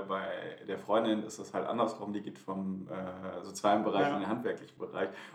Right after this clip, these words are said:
Speaker 1: Und das ist
Speaker 2: Okay.
Speaker 1: ganz cool zu sehen, weil die beiden kennen sich
Speaker 2: Ja,
Speaker 1: auch
Speaker 2: ja, ja.
Speaker 1: und, äh, sind auch miteinander befreundet und arbeiten auch in dem Dachdeckerbetrieb auch nochmal zusammen
Speaker 2: <laughs>
Speaker 1: immer mal wieder.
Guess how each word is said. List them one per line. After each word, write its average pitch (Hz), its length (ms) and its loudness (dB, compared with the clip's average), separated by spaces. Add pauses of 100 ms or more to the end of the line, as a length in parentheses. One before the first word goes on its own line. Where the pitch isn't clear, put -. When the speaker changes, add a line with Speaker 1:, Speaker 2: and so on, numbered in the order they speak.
Speaker 1:
Und 110 80 0
das 107 140 6
ist 120 100 0
Speaker 2:
Okay. 143 180 10
Speaker 1:
ganz 131 160 4
cool 120 80 0
zu 107 160 -4
sehen, 143 240 6
weil 110 160 10
die 107 80 4
beiden 104 320 6
kennen 127 300 6
sich 156 160 8
Speaker 2:
Ja, 156 260 12
Speaker 1:
auch 156 140 4
Speaker 2:
ja, 156 160 12
ja. 156 140 8
Speaker 1:
und, - 80 2 (200)
äh, 208 60 2
sind 220 120 4
auch 135 220 12
miteinander 123 340 2
befreundet 117 540 2
und 107 140 -2
arbeiten 120 440 10
auch 117 360 4
in 104 100 -2
dem 107 380 2
Dachdeckerbetrieb 107 840 2
auch 95 80 -8
nochmal 98 220 -10
zusammen 101 360 4
Speaker 2:
<laughs> - 80 -2
Speaker 1:
immer 101 160 -2
mal 98 200 -2
wieder. 95 260 2